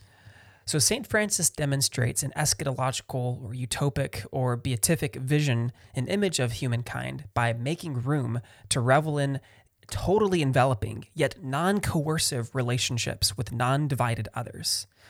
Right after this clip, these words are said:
That is, by interacting with others as if he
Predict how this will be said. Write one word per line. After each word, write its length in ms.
That 160
is, 200
by 160
interacting 600
with 200
others 400
as 180
if 140
he 580